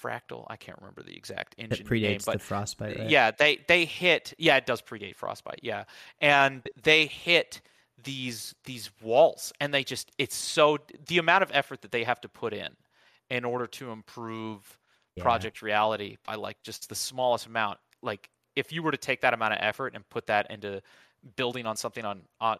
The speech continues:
Speaker 1: in Unreal Engine four, like, you could just go so much further. And it's such a shame because the way that they've structured that community and how for so many years it was able to sustain itself and be continuously built upon in this, like,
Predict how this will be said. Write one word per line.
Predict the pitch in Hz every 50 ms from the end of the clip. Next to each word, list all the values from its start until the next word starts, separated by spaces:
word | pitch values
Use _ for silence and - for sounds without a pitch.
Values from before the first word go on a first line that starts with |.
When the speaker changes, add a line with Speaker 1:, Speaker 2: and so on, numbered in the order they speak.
| -
Speaker 1:
in | 120 113 110 98 -
Unreal | 95 117 113 113 113 110 107
Engine | 107 104 101 98 92
four, | - - 98 101 120 135 156 -
like, | 110 - -
you | 127
could | - 127 -
just | - - - -
go | 117
so | - - - 113
much | 104 95 -
further. | - - 123 117 104 92 90
And | - 123 123
it's | 117 -
such | - 170 - -
a |
shame | 104 - - - 262 - - - _ _ _ - - - - _
because | - 139 - 147 135 127 - - - _ _ _ _ -
the | - 143
way | 123 123 147 165 175
that | 160 156 -
they've | 131 117 -
structured | - - - - 139 - - - 135 117
that | 110 107 101
community | - 117 104 110 131 151 156 135 113 107
and | 104 101
how | - - 117 120 120 110
for | - - 110
so | - - - 151 143
many | 139 127 117
years | 113 107 104 117 123 120 107 101 101 98 - _ _ _ _ _ _ _ _ _ _ _ -
it | 147 139
was | 104 123 113 117
able | 113 123 127 127
to | 120 - 117
sustain | - - 107 - - 123 120 127 123
itself | 117 - - 117 110 -
and | - 107
be | 101 113 107
continuously | - - 107 - - 123 117 113 107 101 - 104 107
built | 101 110 110 113 -
upon | - _ - 113 110 107 104
in | 101 101
this, | 104 98 - - -
like, | 101 92 - - _